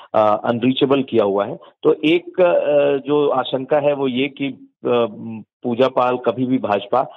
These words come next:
आ सकती हैं। उनके बीजेपी में आने या बीजेपी को उनको लुभाने की सबसे बड़ी वजह यह है कि जो पाल बिरादरी के वोट हैं, ये बड़ी तादाद में हैं और ये अगर आप मिर्जापुर से शुरू करें, तो मिर्जापुर से लेकर के पूरा वो कौशाम्बी,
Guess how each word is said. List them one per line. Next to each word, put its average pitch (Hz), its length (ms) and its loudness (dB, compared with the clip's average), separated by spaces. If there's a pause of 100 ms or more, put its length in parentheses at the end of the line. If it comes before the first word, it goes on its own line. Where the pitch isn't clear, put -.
(240)
आ 107 80 2
सकती - 360 -8
हैं। 110 140 -18 (360)
उनके 143 360 2
बीजेपी 117 520 0
में 151 140 2
आने 147 220 2
या 143 120 4
बीजेपी 117 460 -4
को 147 180 0
उनको 127 240 0
लुभाने 113 400 0
की 135 120 -4
सबसे 127 260 -6
बड़ी 127 160 2
वजह 120 220 4
यह 120 260 2
है 117 80 2 (380)
कि 151 80 -6
जो 165 80 4
पाल 131 300 2
बिरादरी 127 420 2
के 127 140 0
वोट 104 300 -2
हैं, - 140 -12 (320)
ये 151 60 2
बड़ी 127 300 0
तादाद 104 480 0
में 110 100 -10
हैं 104 60 -12
और 123 220 0
ये 165 360 4
अगर 135 300 0
आप 139 180 0
मिर्जापुर 135 440 -2
से 135 140 -4
शुरू 123 200 -4
करें, 120 280 -2
तो 113 140 -12
मिर्जापुर 120 520 -2
से 120 120 -2
लेकर 117 280 0
के 117 160 -4
पूरा 143 320 0
वो 123 160 0
कौशाम्बी, 113 840 -2